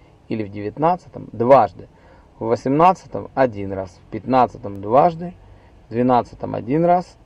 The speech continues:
и ещё один в триста втором. Один раз год оказал сопротивление, город оказал сопротивление Птолемею,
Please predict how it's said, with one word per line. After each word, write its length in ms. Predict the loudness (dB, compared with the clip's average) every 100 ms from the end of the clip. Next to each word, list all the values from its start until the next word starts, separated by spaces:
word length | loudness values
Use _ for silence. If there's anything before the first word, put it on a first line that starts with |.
| _ -20 _ _
и 80 | -10
ещё 320 | -8 -6 -2
один 300 | -2 -2 -8
в 40 | -6
триста 360 | -6 -6 -8
втором. 380 | -8 -4 -4 -6 -14 _ -20 -20 -20 _ -4
Один 320 | -2 2 4
раз 200 | 4 4
год 220 | 2 0
оказал 400 | 2 0 4 2
сопротивление, 800 | 2 -10 -10 -10 -6 -6 -6 -10 -6
город 320 | 2 4 4
оказал 360 | -2 0 2 2
сопротивление 680 | -4 -10 -10 -8 -4 -6
Птолемею, 680 | -4 -2 0 -2 -4 -6 -10